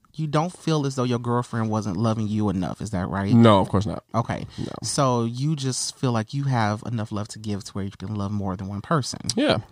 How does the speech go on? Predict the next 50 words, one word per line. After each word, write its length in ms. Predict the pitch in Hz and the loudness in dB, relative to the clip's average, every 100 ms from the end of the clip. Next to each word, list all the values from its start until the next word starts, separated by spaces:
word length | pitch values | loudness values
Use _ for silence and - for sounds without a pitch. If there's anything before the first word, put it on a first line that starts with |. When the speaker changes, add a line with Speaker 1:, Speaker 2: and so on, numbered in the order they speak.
| - - - - - | -20 -20 -20 -8 0
Speaker 1:
And 400 | 147 135 131 131 | 2 4 2 2
was 120 | 135 | 0
it 60 | 143 | 0
something 300 | 135 131 131 | -2 -2 -2
that 160 | 123 | -2
you 60 | 147 | -4
kinda 240 | 135 120 | -2 -2
had 160 | 120 110 | 0 -2
to 80 | 92 | -6
pull 260 | - 135 | -4 -2
her 160 | 131 113 | 0 0
hand 460 | 127 131 139 143 - | 0 0 0 -2 -2
about, 360 | 139 147 147 | 2 4 4
or 240 | - 113 113 | 0 -2 -2
was 140 | 113 | -4
she, 200 | - 117 | -4 -4
like, 160 | 113 95 | -4 -4
really 220 | 104 95 - | -4 -4 -2
open 260 | 101 - | -4 -4
to 200 | - 50 | -6 -6
it? 140 | - - - - - | -6 -8 -14 -20 -16
Speaker 2:
So, 500 | - - 151 139 127 - | -4 6 8 10 8 6
uh, 400 | 120 117 117 113 - - | 2 4 2 -2 -4 0
no, 480 | 131 143 147 107 - - | 4 6 6 4 2 4
no, 400 | 131 113 101 98 | 8 8 8 4
I 100 | 120 | 4
would, 160 | 117 - | 4 6
I 100 | 147 | 6
would, 200 | 143 - | 6 4
I 80 | 175 | 4
would 140 | 170 | 4
say 160 | - 104 | 2 2
she 140 | - | 0
was 180 | 87 - | -4 -6
really 180 | 73 - - | -6 -6 -10
open. 200 | - 107 | -10 -6
'Cause, 140 | 113 | 0
I 60 | 120 | 4
mean, 200 | 123 113 | 4 4
from 220 | 120 113 | 2 4
the, 320 | 104 98 80 - - _ | 4 2 0 -6 -20 _
so 480 | - 143 135 123 107 - | 4 8 8 8 2 0
we, 680 | 117 139 139 135 131 123 - - | 2 6 6 6 4 2 -2 -8
fuck, 260 | - 92 - | -4 -2 -2
whatever, 320 | 71 60 80 | -4 -2 -4
I, 60 | |
yeah, 220 | 92 - - | -4 -4 -6
I'll 140 | 113 - | -8 -10
just 160 | - - | -16 -10
be 160 | 65 | -8